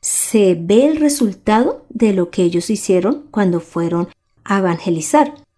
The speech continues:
Por lo tanto, ahí Jesús lo que estaba haciendo era diciéndoles en otras palabras: "Vayan y hagan lo que han visto en mí". Inclusive les dice que ya les dio poder para aplastar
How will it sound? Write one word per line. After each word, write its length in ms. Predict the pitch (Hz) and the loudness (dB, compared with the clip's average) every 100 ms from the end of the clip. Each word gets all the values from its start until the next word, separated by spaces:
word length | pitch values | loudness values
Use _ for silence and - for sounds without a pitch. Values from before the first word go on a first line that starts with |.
| _ - | _ 2
Por 180 | 226 220 | 4 4
lo 160 | 202 | 0
tanto, 460 | 196 214 208 214 233 | -2 0 0 0 -2
ahí 180 | 240 233 | -2 -2
Jesús 640 | - 233 - 285 339 - | -2 -2 0 0 0 0
lo 220 | 240 220 220 | 2 2 2
que 100 | 180 | -6
estaba 400 | - 185 175 185 | -4 -4 -2 -2
haciendo 500 | - 220 220 220 226 | -2 0 0 0 0
era 340 | 220 226 233 _ _ | 0 -4 -8 _ _
diciéndoles 720 | - 202 - 233 226 247 277 277 | 2 2 6 6 6 6 2 2
en 140 | 214 | 0
otras 280 | 190 220 240 | 0 -2 -4
palabras: 680 | 247 202 185 180 208 - - | -2 0 0 -2 -4 -6 -10
"Vayan 520 | 254 233 285 302 392 - _ | 2 4 4 2 -4 -8 _
y 220 | 233 196 | 0 2
hagan 400 | 175 190 220 294 370 | 0 -2 0 -2 -2
lo 220 | 208 185 | -4 -4
que 200 | - 185 | -2 -2
han 220 | 175 170 - | 0 -2 2
visto 560 | 240 285 285 - 196 | 4 4 0 -2 -2
en 240 | 175 165 175 | 0 -2 -4
mí". 220 | 160 - _ _ _ _ - | -4 -8 _ _ _ _ 4
Inclusive 680 | 254 247 247 226 226 285 311 | 8 8 6 0 0 0 2
les 240 | 330 285 | 2 2
dice 300 | 302 370 370 | 0 -2 -2
que 120 | - 226 | -2 -2
ya 140 | 190 | 0
les 180 | 196 202 | 0 2
dio 240 | 240 233 | 2 2
poder 460 | 247 240 262 349 - _ - | 2 2 4 0 -4 _ -4
para 220 | 214 190 | -2 -2
aplastar 600 | 190 180 - - 175 | -2 -4 -4 -2 -2